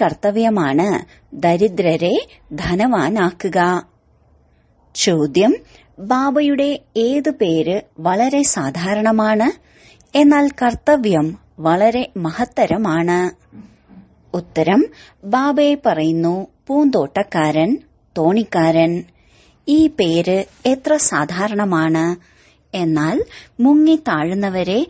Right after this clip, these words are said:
അക്കരയ്ക്ക് കൊണ്ടുപോകുക. ഇതെത്ര ശ്രേഷ്ഠമായ കർത്തവ്യമാണ്! ഏതുപോലെയാണോ നീന്തൽ വിദഗ്ധർ പരസ്പരം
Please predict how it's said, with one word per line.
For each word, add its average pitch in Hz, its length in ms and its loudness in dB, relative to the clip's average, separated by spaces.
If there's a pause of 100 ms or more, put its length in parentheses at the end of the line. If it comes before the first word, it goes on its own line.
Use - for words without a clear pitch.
(300)
അക്കരയ്ക്ക് 269 600 -2
കൊണ്ടുപോകുക. 170 1040 0 (500)
ഇതെത്ര 180 540 -4
ശ്രേഷ്ഠമായ 240 880 -2 (100)
കർത്തവ്യമാണ്! 170 1040 0 (680)
ഏതുപോലെയാണോ 269 1200 0
നീന്തൽ 220 600 0
വിദഗ്ധർ 151 720 -2 (420)
പരസ്പരം 277 680 0